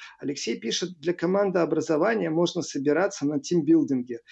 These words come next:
Тимбилдинги. Расскажите мне, пожалуйста, дорогие радиослушатели, что это такое? Я знаю, что это такое. Можно как-то не тимбилдинг это <laughs> назвать?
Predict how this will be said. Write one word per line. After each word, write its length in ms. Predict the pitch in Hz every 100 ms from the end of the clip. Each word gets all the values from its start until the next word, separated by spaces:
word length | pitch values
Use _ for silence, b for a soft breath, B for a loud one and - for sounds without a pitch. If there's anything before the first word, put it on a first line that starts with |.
| B B B _
Тимбилдинги. 920 | - 247 269 240 254 214 196 147 143
Расскажите 580 | 165 - 202 262 - 202
мне, 100 | 208
пожалуйста, 480 | 185 170 214 -
дорогие 460 | 160 165 165 180 233
радиослушатели, 720 | 185 165 165 - 190 - 139
что 280 | - - 262
это 160 | 262 -
такое? 420 | 180 - 139 110
Я 260 | 139 180 247
знаю, 300 | 233 294 262
что 160 | -
это 100 | 170
такое. 380 | - 123 _ 107 - _ _ _
Можно 320 | 165 285 269 202
как-то 260 | 170 -
не 160 | 170 175
тимбилдинг 680 | 185 170 160 208 156 143
это 180 | 151 147
<laughs> 40 | -
назвать? 560 | 170 160 131 160 147